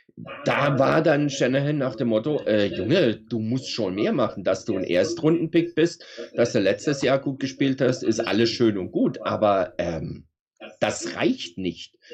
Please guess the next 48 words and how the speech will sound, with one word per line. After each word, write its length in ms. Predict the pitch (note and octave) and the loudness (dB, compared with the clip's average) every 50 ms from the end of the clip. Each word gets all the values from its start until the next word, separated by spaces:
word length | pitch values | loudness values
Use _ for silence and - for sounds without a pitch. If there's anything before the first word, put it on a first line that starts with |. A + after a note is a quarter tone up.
| - - - | -20 -6 0
Das 180 | B2 A#2+ - D3 | 0 0 2 0
ist 300 | E3 - - - - C3 | -2 -2 -2 -6 -4 -2
alles 340 | C3 E3 G#3+ B3+ C4 - - | 0 2 2 2 0 0 -4
vorbei, 460 | - A3+ A3 - G3+ F3 F3+ E3 A#2+ | -4 -4 -2 -2 -2 0 0 -2 -2
das 160 | G#2+ G#2+ - | -2 -4 -4
ist 220 | D#3+ E3+ - - - - | -4 -6 -6 -8 -12 -8
alles 340 | - G#3 C4 C#4 D4+ C4+ - | -6 -4 -2 -2 -4 -4 -6
vergessen, 480 | - A#3 A#3+ - G#3 G3+ - - F#2 F#2+ | -8 -8 -4 -2 -4 -4 -4 -6 -8 -6
das 140 | - B2 - | -6 -4 -4
ist 60 | C3+ | 0
alles 260 | - F#3 A#3 C4 - | 0 0 0 2 0
vorbei, 260 | A#3+ F3+ - F3+ D3 | 0 2 4 4 4
es 140 | A#2+ - - | 2 0 2
zählt 220 | - D#3+ D3 D3+ | 2 2 4 4
das 180 | C#3 A#2+ A#2 - | 4 2 2 2
jetzt. 420 | D#3+ G#3+ D#3+ - - - - - _ - D#3 D3 C3+ - | 2 2 2 0 -4 -12 -18 -18 _ -10 -10 -10 -2 2
Du 80 | D#3 | 4
musst 200 | D#3 C#3 B2 - | 4 4 4 2
das 160 | G#2+ F2+ - | 0 0 2
jetzt 320 | D#3 G#3 A3 - - - - | 2 2 2 0 -4 -4 0
zeigen, 300 | C3+ G#2+ G2+ F#2+ F#2+ G2+ | 0 0 0 0 -2 -2
du 80 | A2+ | -2
musst 200 | B2+ D3 C#3 - | 0 0 0 0
das 180 | D3 C3 B2+ - | 0 0 -2 0
in 200 | - C#3+ D3+ - | 0 0 0 2
jedem 380 | A#2 C3+ D#3 D#3 D3+ D3 C3 A2+ | 2 4 4 4 4 2 0 -2
Spiel, 300 | - - - D#3+ D3+ C#3+ | -4 -4 -4 -4 -2 -2
du 100 | C3 A2+ | -2 0
musst 260 | A#2+ D3 D3 - D3 | 0 0 0 2 2
das 160 | C3+ - - | 0 2 2
in 160 | - B2 A#2 | 0 2 2
jedem 480 | G#2+ - A#2+ C#3+ C3+ C3 A#2 A2+ A2 - | 2 2 2 2 2 4 2 0 0 0
Training 440 | A2 E3+ G#3 G3+ C3+ G#2+ G2+ F2+ F#2 | 2 2 2 4 4 2 2 0 -4
zeigen.“ 420 | - - B1 E2+ D2 - - - - - - - - - - - - | -8 -8 -6 -8 -8 -8 -8 -12 -14 -20 -18 -14 -12 -10 -8 0 2
Wenn 140 | A2 B2+ B2+ | 2 4 4
dann 160 | C#3 D3+ E3 | 4 4 6
mal 180 | D#3+ D3 C3+ | 6 6 4
was 160 | A#2+ A2+ G#2 - | 4 2 2 2
schief 260 | - G#3 A3 G#3+ - | 0 -2 -2 -2 0
geht, 200 | - A2+ - - | 0 0 0 0
okay, 260 | A#2 - C3 A#2+ A2 | -2 0 2 2 2
das 200 | F2+ G#2 F#2+ - | 2 0 0 0
ist 120 | B2 A2+ | -2 0
ja 100 | B2+ A#2 | 0 0
nicht 200 | A#2 A#2 A2 - | 0 0 0 0
weiter 260 | A2 G2+ G#2 G#2 F#2+ - | 0 0 2 0 -4 -6
schlimm, 220 | - F#2+ D#2+ - | -6 -8 -8 -8
aber 340 | - - G#2+ G#2 G#2+ - | -6 -2 2 2 2 2